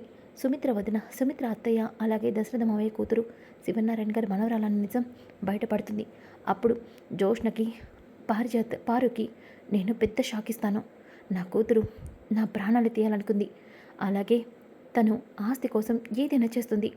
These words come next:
అని అంటూ ఉంటే శ్రీధర్కి మొత్తం అర్థమవుతుంది. "ఇప్పుడు నాకు బాగా అర్థమైంది. జోష్న ఈ దాసుగాడి కూతురా? అమ్మ పారిజాతం అత్తగారు, ఏకంగా మీ మనవరాల్ని ఇంటి వారసురాలు చేయాలనుకుంటారా?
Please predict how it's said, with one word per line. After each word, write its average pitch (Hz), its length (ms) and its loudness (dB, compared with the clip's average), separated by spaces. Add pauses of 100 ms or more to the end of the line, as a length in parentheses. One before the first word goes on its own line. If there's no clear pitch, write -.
అని 233 180 4
అంటూ 196 220 2
ఉంటే 226 200 4
శ్రీధర్కి 226 440 2
మొత్తం 226 380 2
అర్థమవుతుంది. 214 500 2 (480)
"ఇప్పుడు 220 240 2
నాకు 214 220 0
బాగా 214 280 0
అర్థమైంది. 220 440 2 (540)
జోష్న 240 440 2 (280)
ఈ 262 80 0
దాసుగాడి 226 440 -2
కూతురా? 220 320 2 (480)
అమ్మ 190 200 2
పారిజాతం 220 460 0
అత్తగారు, 214 440 0 (540)
ఏకంగా 214 540 0 (380)
మీ 240 160 6
మనవరాల్ని 233 560 2
ఇంటి 247 220 2
వారసురాలు 254 400 0
చేయాలనుకుంటారా? 220 640 -2